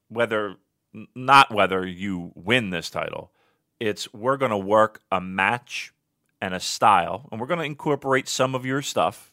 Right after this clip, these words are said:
right? But we're gonna work this match and style as if we were big boys and we were, uh, in that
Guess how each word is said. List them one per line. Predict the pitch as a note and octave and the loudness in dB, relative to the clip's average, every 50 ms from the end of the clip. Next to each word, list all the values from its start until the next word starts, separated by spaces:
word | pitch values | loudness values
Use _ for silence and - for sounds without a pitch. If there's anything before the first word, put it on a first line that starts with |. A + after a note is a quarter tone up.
| _ _ | _ _
right? | - F#2 F2 F#2 F#2+ _ _ _ _ _ _ _ _ _ _ | -8 -6 -6 -6 -8 _ _ _ _ _ _ _ _ _ _
But | A#2 | -6
we're | A#2+ C#3+ F3 E3 | -4 -4 -2 -2
gonna | E3+ D3+ | 0 -2
work | C#3 C3 C#3 C#3+ C#3+ - | 2 4 4 2 2 0
this | - C3 B2 - | -6 -6 -6 -4
match | A#2 A#2 G#2+ A2 A2 - - - - | 0 2 2 2 2 0 -4 -12 -10
and | G#2+ G2+ F#2+ | -10 -10 -8
style | - - - - A#2 A2+ G#2+ G2 F2+ E2 F2 - - _ _ _ _ _ _ _ _ _ _ _ | -8 -10 0 4 6 6 6 6 4 0 -2 -6 -10 _ _ _ _ _ _ _ _ _ _ _
as | A2+ G#2+ G#2 G2 F#2 - - | 2 4 4 2 0 -4 -2
if | - A2+ G2+ F#2+ - - - - _ _ _ _ _ | 0 0 0 -2 -4 -16 -20 -20 _ _ _ _ _
we | - G#2 A2+ A2 | -8 -6 -4 -2
were | G2+ F#2+ F#2+ F#2 F2+ F2+ F2 F2 _ _ _ _ _ _ _ _ _ _ _ _ _ _ _ _ _ _ _ - | 0 0 0 0 0 0 -2 -4 _ _ _ _ _ _ _ _ _ _ _ _ _ _ _ _ _ _ _ -6
big | F#2+ A#2+ A2 E2+ | -2 -2 -2 -2
boys | E2+ E2+ E2+ D#2+ D#2 - - - - _ _ _ _ _ _ _ _ _ _ _ _ _ _ | -4 -8 -8 -8 -12 -18 -20 -20 -20 _ _ _ _ _ _ _ _ _ _ _ _ _ _
and | G2 F#2 F#2 F#2 | -6 -6 -4 -2
we | F#2+ G#2 | -2 -2
were, | F#2+ F#2 F#2+ F#2+ F#2 F2+ E2+ E2 - _ _ _ _ _ _ _ _ _ _ _ _ _ _ _ _ - _ _ _ | 0 2 2 4 4 4 2 0 -4 _ _ _ _ _ _ _ _ _ _ _ _ _ _ _ _ -20 _ _ _
uh, | - F#2 F2 F2 F2 F2 E2+ E2+ E2+ E2 - _ | -2 -2 0 0 0 0 -2 -2 -4 -6 -6 _
in | D3 C#3+ C3 B2 | -6 -6 -2 2
that | A#2 G#2+ G#2+ - - | 4 4 4 2 -2